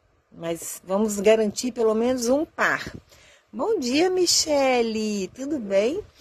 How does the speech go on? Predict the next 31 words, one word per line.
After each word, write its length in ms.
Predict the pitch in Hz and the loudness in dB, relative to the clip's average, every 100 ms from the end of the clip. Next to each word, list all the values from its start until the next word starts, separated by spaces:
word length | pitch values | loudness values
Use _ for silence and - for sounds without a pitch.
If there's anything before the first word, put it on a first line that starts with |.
| - - - - | -20 -20 -20 -10
Gente, 320 | 196 240 233 | 0 0 0
eu 60 | 330 | -6
também, 360 | 302 247 226 - | 0 2 2 2
a 60 | |
Michele 320 | 214 208 220 214 | -2 4 2 2
tá 100 | 240 | -2
no 60 | |
Rio 180 | 233 247 | 0 0
de 80 | 220 | 2
Janeiro, 440 | 277 339 202 190 | 0 2 0 2
ó. 140 | 190 143 _ _ _ _ _ _ _ _ _ - | 0 -2 _ _ _ _ _ _ _ _ _ -14
Eu 80 | |
também 260 | 170 180 165 | -6 0 0
tô 140 | 160 | 2
aqui 260 | 202 208 214 | -2 0 2
no 100 | 214 | 2
estado 560 | 185 - - 160 170 175 | 2 -4 -4 -2 0 0
do 140 | 175 | -2
Rio. 400 | 185 180 208 240 - - - - _ - | 0 2 2 0 -2 -20 -20 -20 _ -6
E 160 | 214 220 | 4 6
ontem 400 | 226 233 233 214 | 6 2 0 -4
tava 320 | 214 208 208 | -2 -2 0
um 100 | 262 | -2
frio, 500 | - - - 240 226 | -2 -14 -4 0 0
por 160 | 214 233 | -2 -4
isso 180 | 233 | -4
que 60 | - | -4
eu 60 | 220 | -4
pensei 500 | 233 220 220 226 226 | -2 -2 2 2 2
na 220 | 214 220 | 2 2
pantufinha. 720 | 220 220 247 - - 175 165 | 0 -2 -2 -10 -6 -4 -4